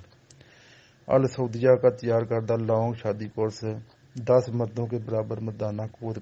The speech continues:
کا، پیدا کرتا ہے۔ ساتھ اگر آپ کے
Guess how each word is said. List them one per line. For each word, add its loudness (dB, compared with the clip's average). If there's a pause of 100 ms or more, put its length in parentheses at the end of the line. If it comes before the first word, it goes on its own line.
کا، -4 (240)
پیدا -6
کرتا -12
ہے۔ -18 (2250)
ساتھ 4 (920)
اگر 2
آپ 4
کے 2